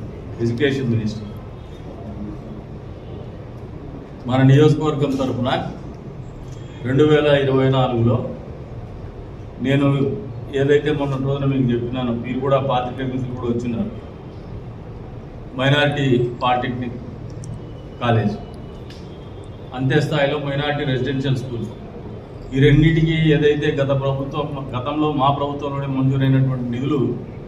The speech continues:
పెరిగినటువంటి రేట్ల రీత్యా ఈ రోజున పూర్తి స్థాయిలో పనులు పూర్తి కావాలనే ఆలోచనతో మరొక ఏడు కోట్ల రూపాయలు కావాలని చెప్పేసి తెలియజెప్పడం జరిగింది.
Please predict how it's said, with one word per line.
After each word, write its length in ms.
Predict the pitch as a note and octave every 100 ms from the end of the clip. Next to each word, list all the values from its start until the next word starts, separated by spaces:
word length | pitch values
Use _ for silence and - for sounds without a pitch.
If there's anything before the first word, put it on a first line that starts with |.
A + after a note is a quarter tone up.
| - - - C3+
పెరిగినటువంటి 760 | C#3+ D#3 D#3+ D#3+ D#3 - D3+
రేట్ల 300 | C3+ C3+ C3+
రీత్యా 560 | B2+ B2+ A#2+ C3+ - - - - - C3+
ఈ 20 |
రోజున 280 | C3+ D#3 E3
పూర్తి 400 | D#3+ D#3 - D3
స్థాయిలో 400 | D3+ C#3 C3+ F3
పనులు 540 | F3 - C#3+ D3+ E3+
పూర్తి 340 | - D3 D3 C#3
కావాలనే 400 | C3+ C3+ C3+ C3
ఆలోచనతో 600 | B2+ B2+ B2 B2+ A2+ -
మరొక 320 | C#3 C#3+ D3+
ఏడు 180 | C#3 C3
కోట్ల 240 | C3+ C3+ C3
రూపాయలు 500 | B2+ B2+ C#3+ C#3 B2+
కావాలని 360 | B2+ B2+ A#2
చెప్పేసి 320 | A2+ A2 A#2
తెలియజెప్పడం 480 | A#2 A2+ A2+ A2+ A2
జరిగింది. 320 | G2+ - -